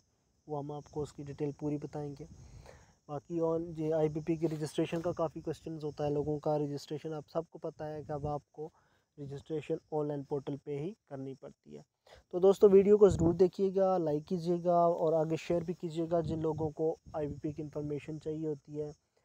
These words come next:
और हमारे चैनल को भी सब्सक्राइब करें। हमारी कोशिश यही होगी कि आईबीपी की एक एक चीज़ जो है हम इस चैनल पे डालें। काफ़ी सारी वीडियोज़ हमारी एडिटिंग के प्रोसीजर में पड़ी हुई हैं, वो साथ साथ अपलोड हो रही हैं। चैनल विजिट करते रहिए, देखते रहिए।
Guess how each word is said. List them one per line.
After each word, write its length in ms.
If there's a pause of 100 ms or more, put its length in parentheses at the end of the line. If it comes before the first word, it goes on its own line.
(420)
और 200
हमारे 580
चैनल 280
को 120
भी 100
सब्सक्राइब 500
करें। 360
हमारी 320
कोशिश 380
यही 180
होगी 300
कि 100
आईबीपी 580
की 120
एक 400
एक 160
चीज़ 340
जो 120
है 60
हम 240
इस 60
चैनल 320
पे 180
डालें। 340
काफ़ी 220
सारी 180
वीडियोज़ 360
हमारी 340 (200)
एडिटिंग 360
के 100
प्रोसीजर 500
में 120
पड़ी 200
हुई 140
हैं, 320 (260)
वो 100
साथ 220
साथ 220
अपलोड 380
हो 100
रही 200
हैं। 100
चैनल 300
विजिट 280
करते 320
रहिए, 340
देखते 380
रहिए। 300